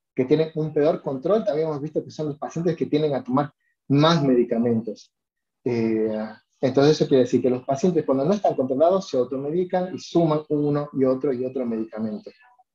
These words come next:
Eh, viendo el nivel de control que tiene la fluticasona con cel-, con acilastina, vemos que es el medicamento, eh, más efectivo, eh, en este caso, ¿no? Y otra cosa que nos permite tomar en cuenta acá es la cantidad de medicamentos que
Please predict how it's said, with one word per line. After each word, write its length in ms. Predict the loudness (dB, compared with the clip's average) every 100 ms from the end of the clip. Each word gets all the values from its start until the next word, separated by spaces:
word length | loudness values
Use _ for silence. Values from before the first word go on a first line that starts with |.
| _ _ _ _ _ _ 0
Eh, 380 | 4 4 4 2
viendo 280 | 4 6 6
el 80 | 6
nivel 200 | 6 4
de 80 |
control 400 | 2 0 0 0
que 120 | -2 -4
tiene 640 | -2 0 0 -2 -2 -6 _ -6
la 280 | -4 -4
fluticasona 540 | -6 -8 -8 -6 -4 -4
con 100 | -6
cel-, 300 | -8 -8 -2
con 200 | 0 0
acilastina, 520 | -2 -4 -4 0 2
vemos 360 | 2 0 -2 -2
que 220 | 2 2
es 120 | 2
el 100 | -2
medicamento, 920 | -2 -4 -4 -2 -2 -2 -2 -2 -4 _ _ _ _
eh, 200 | -6 -6 -4
más 320 | 0 0 0
efectivo, 720 | -2 -2 0 2 4 2 0 -8
eh, 140 | -14 _
en 140 | -6 -4
este 260 | -2 -2
caso, 420 | 2 0 0 -8 -10 _ _ _
¿no? 340 | 2 4 2 -2 -14 -20 _
Y 80 | 4
otra 160 | 4 4
cosa 240 | 2 2
que 120 | 2
nos 160 | 0 0
permite 340 | 0 2 0
tomar 280 | -2 0 2
en 160 | 0 0
cuenta 320 | -2 -2 -4
acá 220 | -2 -2
es 80 | -2
la 140 | -6
cantidad 460 | -4 -6 0 2 2
de 100 | 0
medicamentos 640 | -2 -2 -2 -4 -6 -10
que 360 | -2 -2 -2